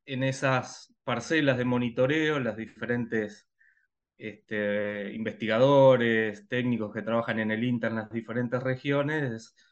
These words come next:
eh, colectaron datos que hacen a la calidad, el estado de salud de los suelos, de la vegetación. Y la idea es que esas parcelas funcionen de mo-, de modo permanente y a largo plazo, es decir, que periódicamente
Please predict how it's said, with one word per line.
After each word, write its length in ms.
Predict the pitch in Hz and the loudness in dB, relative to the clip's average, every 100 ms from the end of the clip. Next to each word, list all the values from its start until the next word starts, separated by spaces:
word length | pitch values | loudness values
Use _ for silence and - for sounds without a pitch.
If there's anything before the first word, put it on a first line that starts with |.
| _ _ _ _ | _ _ _ _
eh, 240 | 127 110 | -8 -6
colectaron 800 | 110 113 117 113 131 131 127 127 | -2 2 2 0 2 4 4 2
datos 680 | 123 135 131 139 143 139 _ _ _ _ _ _ _ _ _ - | 2 2 0 -2 -2 -6 _ _ _ _ _ _ _ _ _ -6
que 80 | 120 | -4
hacen 300 | 117 127 123 | -2 0 2
a 300 | 123 127 127 | 4 4 4
la 180 | 113 | 2
calidad, 880 | 113 107 107 113 117 120 120 120 117 | 0 -2 -2 0 2 2 2 0 0
el 120 | 104 | -2
estado 240 | 101 113 110 | -4 -4 -4
de 60 | |
salud 380 | 107 107 110 117 | -4 -4 -2 0
de 80 | 107 | 0
los 200 | 104 - | -2 -6
suelos, 540 | 120 120 117 113 110 | -2 2 2 2 -2
de 120 | 107 104 | -4 -4
la 100 | 101 | -2
vegetación. 720 | 101 101 101 98 107 95 - _ _ _ _ _ - | -4 -8 -10 -10 -8 -8 -10 _ _ _ _ _ -10
Y 60 | 113 | -2
la 100 | 120 | 0
idea 400 | 135 151 143 139 | 2 4 4 4
es 100 | 135 | 2
que 100 | 139 | -2
esas 220 | 135 131 | -2 -2
parcelas 480 | 135 123 147 147 143 | -2 -2 -2 -2 -2
funcionen 1000 | 123 113 120 123 127 135 131 123 120 113 | -4 -4 -2 -2 0 0 -2 -4 -4 -2
de 120 | 113 | -2
mo-, 260 | 113 120 120 | -2 -4 -4
de 140 | 113 | -4
modo 280 | 113 120 - | -2 -2 -2
permanente 760 | 113 117 139 156 139 147 175 - _ _ _ _ _ _ _ | 0 0 2 0 0 -4 -6 -10 _ _ _ _ _ _ _
y 140 | 120 | -2
a 60 | 113 | -2
largo 420 | 107 123 123 117 | 0 0 2 0
plazo, 340 | 139 120 - 107 | 2 2 0 -6
es 120 | 101 | -6
decir, 160 | 120 | -6
que 100 | 123 | -4
periódicamente 1300 | - 113 123 127 131 131 127 135 135 139 139 147 | -2 0 2 2 0 0 0 0 0 -4 -4 -6